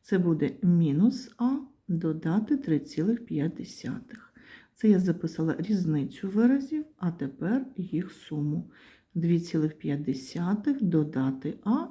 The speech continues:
і відняти три цілих п'ять десятих. Зводимо подібні доданки. Тридцять, дві цілих п'ять десятих додати три цілих п'ять десятих, це буде шість цілих.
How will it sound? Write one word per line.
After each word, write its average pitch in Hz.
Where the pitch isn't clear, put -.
і 170
відняти 139
три -
цілих 302
п'ять 180
десятих. -
Зводимо 294
подібні 208
доданки. 147
Тридцять, 196
дві 214
цілих 190
п'ять 165
десятих 156
додати 185
три 180
цілих 156
п'ять 139
десятих, 247
це -
буде 214
шість -
цілих. 247